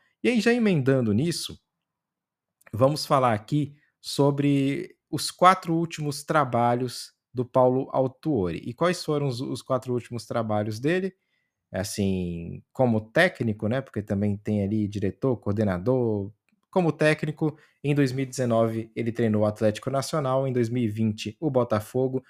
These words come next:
ainda em dois mil e vinte o Atlético Paranaense, aí depois passou um tempo como coordenador técnico, diretor técnico no próprio Atlético Paranaense, e, é, em dois mil e vinte e três ele volta no Atlético Nacional, como dissemos,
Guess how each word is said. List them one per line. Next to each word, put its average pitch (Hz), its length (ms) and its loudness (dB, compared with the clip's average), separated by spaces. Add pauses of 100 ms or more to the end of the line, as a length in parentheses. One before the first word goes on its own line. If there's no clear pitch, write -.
(200)
ainda 165 400 2
em 160 60 0
dois 135 180 2
mil 123 140 -2
e 117 40 0
vinte 107 460 -2 (160)
o 139 140 6
Atlético - 440 4
Paranaense, 135 520 0
aí 120 80 0
depois 117 240 -2
passou 113 340 -4
um 113 60 -2
tempo 107 300 -2
como 101 200 -4
coordenador 120 500 -2
técnico, 160 500 2
diretor 120 400 -4
técnico 151 580 0 (100)
no 120 160 -10
próprio 113 300 2
Atlético 110 300 -8
Paranaense, 143 640 -2 (640)
e, 165 300 4 (260)
é, 135 340 2
em 151 120 2
dois 139 200 2
mil 135 220 2
e 135 60 2
vinte 135 300 -2
e 208 60 2
três 143 400 4
ele 151 160 0
volta 117 460 2
no 123 80 0
Atlético 117 380 -6
Nacional, 117 420 -2
como 120 240 -4
dissemos, 107 640 -2